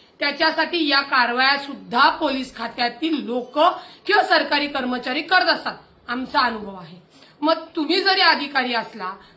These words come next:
ते तुमच्या कारवाया योग्य होतायत, नाही होतेत आणि त्याच्यासाठी जर एका सरपंचाने थेट उपमुख्यमंत्र्याला, अ,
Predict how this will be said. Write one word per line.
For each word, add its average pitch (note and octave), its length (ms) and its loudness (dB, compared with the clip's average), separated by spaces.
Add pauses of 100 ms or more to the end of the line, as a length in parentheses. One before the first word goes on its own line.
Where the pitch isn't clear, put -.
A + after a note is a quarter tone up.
(120)
ते D4+ 180 -2
तुमच्या D4+ 280 0
कारवाया C#4 520 2
योग्य C4+ 380 -4
होतायत, A#3+ 760 2
नाही A#3+ 340 0
होतेत F4 680 -2
आणि B3 160 -6
त्याच्यासाठी E4 560 0
जर D#4 160 2
एका D4 260 0
सरपंचाने D4+ 600 -2
थेट D4 360 0
उपमुख्यमंत्र्याला, D#4+ 1200 0
अ, B3+ 200 2